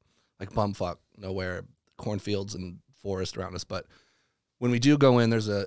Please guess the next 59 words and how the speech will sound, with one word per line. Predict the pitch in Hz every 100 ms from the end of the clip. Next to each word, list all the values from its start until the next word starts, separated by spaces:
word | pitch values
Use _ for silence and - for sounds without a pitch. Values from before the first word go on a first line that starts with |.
| -
A | 120
M | 113
C | - 123
very | 110 101
close. | 95 92 92 - - - _ _
And | 110
she | 123
wanted | 120
to | 107
see | 110
the | 104
Barbie | 98 107
movie. | 117 123 143 151
And |
I | 117
was | 117
like, | 113 104
"No, | 135 139
no, | 123 104
no. | 107 - - - _ _ _ -
We're | 127
gonna | 127 123
see | 127
a | 117
nostalgic | 107 120 120 127 -
thing | 123 117 117
from | 117
your | 113 117
childhood. | 113 104 104 98 98
I'm | 113
gonna | 117
take | 110 117 120
you | 113
to |
my | 104 107 107 107
old | 104 98
theater." | - 107 95 76 127 _ _ _ _ _ _ _
And | 120 113
then | 107 101 -
we | 120
got | 117 117 110
out | 117
of | 113
my | 107
Jeep, | 107 113 120 -
and | 110
I | 110 -
had, | - 120 -
I |
just | 107 -
grabbed | 120 107
a |
huge | - 143 131 120
handful | 120 110 101
of | 87
quarters. | 113 104 85 92
And | 113
she's | 120
like | 107